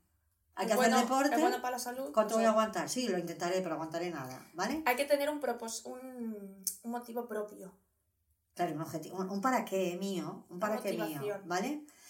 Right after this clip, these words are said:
Speaker 1: Luego también otra cosa importante es que el, el objetivo tiene que ser responsabilidad mía. Es decir,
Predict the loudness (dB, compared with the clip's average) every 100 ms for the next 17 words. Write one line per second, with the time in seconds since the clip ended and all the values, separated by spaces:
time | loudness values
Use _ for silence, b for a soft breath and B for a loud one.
0 | B 4 6 6 4 4 2 2 0 0
1 | 0 0 0 0 0 0 0 0 0 0
2 | -2 0 0 0 -2 0 2 2 -2 -4
3 | -4 -2 -2 -2 -2 -4 -4 -4 -4 -2
4 | -2 -4 -6 -10